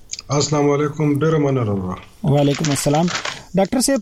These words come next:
Speaker 2: په پاکستان کې چې د شری او روبیلا واکسینو، آ، ورکولو کوم کمپاین روان دی، نو اول خو راته د دې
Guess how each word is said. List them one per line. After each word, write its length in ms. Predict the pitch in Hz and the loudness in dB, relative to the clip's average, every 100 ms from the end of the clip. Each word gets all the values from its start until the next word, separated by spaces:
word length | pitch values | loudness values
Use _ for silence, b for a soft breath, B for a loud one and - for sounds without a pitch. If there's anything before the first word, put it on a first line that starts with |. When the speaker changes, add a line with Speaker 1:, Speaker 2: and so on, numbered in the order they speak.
| - | 2
Speaker 2:
په 160 | 226 | 2
پاکستان 580 | 202 196 190 - 226 233 | 2 0 0 -2 2 2
کې 200 | - 208 | 2 -2
چې 100 | 180 | 0
د 120 | 165 | 2
شری 500 | 160 - 214 208 185 | 2 2 2 4 4
او 240 | 170 156 151 | 4 4 2
روبیلا 440 | 147 143 185 175 | 2 2 4 4
واکسینو، 800 | 156 147 - 190 185 175 160 156 156 | 4 2 0 0 2 4 2 0 0
آ، 200 | 139 135 | 2 2
ورکولو 540 | 139 131 151 165 - | 2 0 2 2 2
کوم 160 | 151 139 | 0 0
کمپاین 500 | 135 135 185 202 165 | 0 2 2 4 2
روان 320 | 151 180 196 | 2 2 2
دی، 200 | 156 170 | 2 2
نو 160 | 170 185 | 0 2
اول 260 | 185 233 | 2 2
خو 140 | 247 214 | 2 2
راته 240 | 202 202 | 2 0
د 140 | 180 | 0
دې 120 | 156 | 2